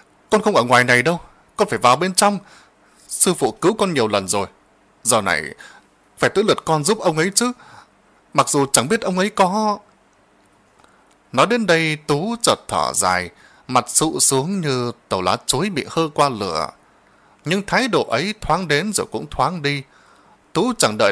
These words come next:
thầy Huỳnh nói gì, cậu ta đưa hai tay cầm luôn chiếc mặt nạ cùng đèn pin trong tay thầy Huỳnh. Rồi như một động tác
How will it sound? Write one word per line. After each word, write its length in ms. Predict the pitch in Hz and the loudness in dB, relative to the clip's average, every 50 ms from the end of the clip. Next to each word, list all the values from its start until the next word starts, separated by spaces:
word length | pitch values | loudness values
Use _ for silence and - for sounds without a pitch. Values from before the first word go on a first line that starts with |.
| - | 2
thầy 140 | - 113 107 | 0 -2 -2
Huỳnh 300 | 101 95 104 104 101 101 | 0 0 0 -2 -2 0
nói 180 | 98 98 147 190 | -2 -2 -2 -2
gì, 300 | 165 - 107 101 95 90 - - _ _ _ _ _ | -2 -2 0 0 -2 -4 -6 -12 _ _ _ _ _
cậu 120 | - 139 | 2 2
ta 180 | 135 - 165 165 | 2 4 0 0
đưa 320 | 160 156 170 170 170 165 | 0 0 -2 0 0 -2
hai 320 | 156 - - 151 143 143 139 | -4 -4 -2 -2 0 0 -2
tay 300 | 143 - 131 131 123 120 - _ _ _ _ | -2 -2 -2 -2 -2 -4 -8 _ _ _ _
cầm 180 | - 120 101 104 | 0 0 0 2
luôn 160 | 127 151 147 147 | 2 0 2 0
chiếc 200 | - 110 - 127 | -2 -4 -2 -2
mặt 140 | 95 87 - | -4 -4 -2
nạ 220 | 95 92 85 73 - - _ | -2 -2 -2 -2 -2 -6 _
cùng 240 | - 107 92 92 92 | -8 -8 -6 -6 -4
đèn 180 | 95 95 90 90 - | -4 -4 -4 -4 -4
pin 240 | - 139 139 143 139 | -4 -4 -4 -6 -4
trong 240 | - - 156 156 151 | -2 -2 -2 -2 -2
tay 180 | 156 156 160 156 | -4 -6 -6 -4
thầy 140 | - 107 95 | -6 -8 -8
Huỳnh. 300 | 87 104 95 98 90 85 - _ - _ _ _ _ - _ _ _ _ _ | -4 -2 -4 -4 -4 -6 -16 _ -20 _ _ _ _ -20 _ _ _ _ _
Rồi 300 | - - 131 127 127 127 | -2 2 2 2 2 2
như 120 | 165 214 | 0 -4
một 220 | 202 160 123 101 - | -2 -2 -4 -4 -2
động 200 | 113 107 - - | -2 -4 -4 -2
tác 220 | - 202 214 220 | 0 0 0 0